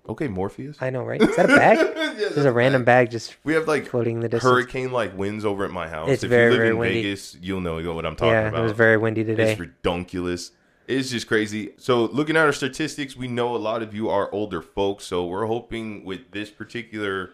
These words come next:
Speaker 1: episode that, you know, you'll be able to kinda understand where we're coming from. The older you get, the more you see the shenanigans of the world, and things begin to make less sense because, you
Speaker 2: I
Speaker 1: know.
Speaker 2: f-, feel like you're trying to find,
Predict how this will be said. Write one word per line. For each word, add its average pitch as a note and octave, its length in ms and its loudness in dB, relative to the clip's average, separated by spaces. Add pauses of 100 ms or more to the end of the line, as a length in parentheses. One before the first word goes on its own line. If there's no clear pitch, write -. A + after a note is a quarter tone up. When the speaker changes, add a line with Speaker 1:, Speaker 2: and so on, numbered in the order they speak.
Speaker 1:
episode B2 600 2 (300)
that, G#2+ 340 4
you A#2 160 -4
know, A2+ 140 2
you'll B2 140 0
be C3+ 120 -2
able C3+ 140 2
to G#2+ 180 2
kinda A#2 300 -4
understand G#2+ 460 -4
where F2+ 80 -4
we're E2+ 80 -8
coming G2+ 320 -4
from. G2 500 -2
The G2+ 120 -4
older F3 240 0
you C#3+ 120 -4
get, B2+ 420 0
the G#2 80 0
more A2+ 280 0
you G#2+ 180 -2
see A2 320 -6
the F#2 140 -6
shenanigans F2+ 680 -8
of F2 180 -10
the D#2+ 80 -12
world, E2+ 500 -2
and F2 420 -6
things E3 280 -2
begin B2+ 340 -4
to G#2+ 100 -10
make A2+ 260 -6
less A2 220 -2
sense - 460 -8 (380)
because, G#2+ 600 -2 (140)
you A#2+ 120 2
Speaker 2:
I - 40 6
Speaker 1:
know. - 40 0
Speaker 2:
f-, - 400 -16
feel G3 160 8
like F#3+ 180 8
you're D#3+ 60 4
trying D3+ 220 4
to C3 60 4
find, B2+ 440 2